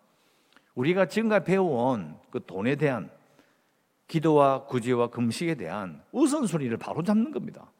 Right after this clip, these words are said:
여러분, 돈을 벌 때에, 돈을 모을 때에 하나님께 보이려고 하십니까? 그게 아니잖아요.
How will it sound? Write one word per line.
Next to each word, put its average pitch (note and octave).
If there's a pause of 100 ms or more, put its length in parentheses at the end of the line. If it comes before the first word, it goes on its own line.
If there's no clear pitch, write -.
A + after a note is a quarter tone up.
(540)
여러분, F3
돈을 D#3+
벌 G#3
때에, D#3+
돈을 C#3
모을 G3+
때에 A2 (360)
하나님께 G#3+
보이려고 D#3
하십니까? D#3 (100)
그게 D#3
아니잖아요. F3